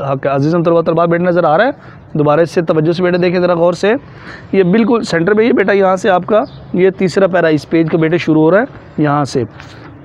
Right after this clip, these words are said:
"ऐ लोगो, तुम्हारी औरतों का तुम पर हक है और तुम्हारा उन पर हक है।" यहाँ से लेकर बेटे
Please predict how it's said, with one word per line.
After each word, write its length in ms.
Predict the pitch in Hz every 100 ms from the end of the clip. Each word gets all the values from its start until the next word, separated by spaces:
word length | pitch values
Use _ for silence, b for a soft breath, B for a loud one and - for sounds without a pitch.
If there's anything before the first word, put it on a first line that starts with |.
| - - - - - - - -
"ऐ 180 | 165
लोगो, 240 | 180 190 202
तुम्हारी 340 | 180 170 175 175
औरतों 300 | 156 156 170
का 80 | 165
तुम 200 | 165 165
पर 100 | 165
हक 160 | 165
है 60 | 180
और 200 | 175 156
तुम्हारा 300 | 143 147 160
उन 140 | 147
पर 120 | 147 147
हक 180 | 147 165
है।" 80 | 160
यहाँ 220 | 147 165
से 120 | 156
लेकर 220 | 160 160
बेटे 260 | 165 165 196